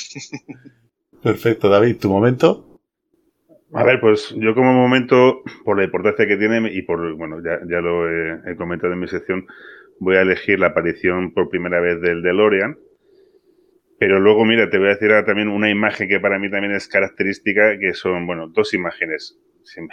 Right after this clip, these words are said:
Speaker 3: <laughs> si me dejas esto.
Speaker 2: Sí, te
Speaker 3: La
Speaker 2: Hoy sí te dejas.
Speaker 3: Hoy sí, genial.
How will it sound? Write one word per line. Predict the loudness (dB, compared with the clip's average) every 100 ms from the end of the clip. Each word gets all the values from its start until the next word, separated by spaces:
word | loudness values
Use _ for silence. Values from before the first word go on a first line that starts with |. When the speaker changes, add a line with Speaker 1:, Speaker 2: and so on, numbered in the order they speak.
| -14
Speaker 3:
<laughs> | -14 -16
si | -18 -12 -12
me | -10
dejas | -8 -6 -6 -6
esto. | -12 -14 -8
Speaker 2:
Sí, | -4 -2 0 -2 -2
te | -6 -4
Speaker 3:
La | 0 2 4 4 4 4 4
Speaker 2:
Hoy | 4
sí | 4 2
te | 2
dejas. | 2 0 -4 -12 -20 -8
Speaker 3:
Hoy | -2 -2
sí, | -4 -10 -10 -16 -20
genial. | -14 -14